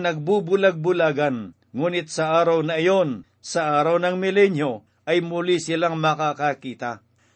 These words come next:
Alamin naman po natin ngayon ang pahayag ni Propeta Isayas dito sa ikadalawamput dalawa hanggang dalawampu't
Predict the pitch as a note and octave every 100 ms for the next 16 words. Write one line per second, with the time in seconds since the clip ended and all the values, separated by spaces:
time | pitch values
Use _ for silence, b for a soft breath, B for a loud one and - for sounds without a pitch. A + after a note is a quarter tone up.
0 | _ F#3+ A3+ A#3+ A#3+ A#3 A3+ G#3+ G#3 G3
1 | G3 G3+ G3 F#3 F3 E3+ F3 F#3+ G3 F3
2 | - D#3+ F3+ D#3+ E3 F3 F#3+ F#3+ F3 D#3+
3 | D#3+ C#3 E3+ E3+ E3+ D#3+ - D3 D3+ F3+
4 | F#3 - _ _ A#2+ G3+ A3+ F#3+ F#3+ F#3
5 | F3 F3+ E3+ E3 D#3+ D#3+ F3 D#3+ E3+ D#3+
6 | F3+ F3+ E3 F3 E3+ E3+ D#3 C#3 E3 D#3
7 | D3+ C#3 D#3+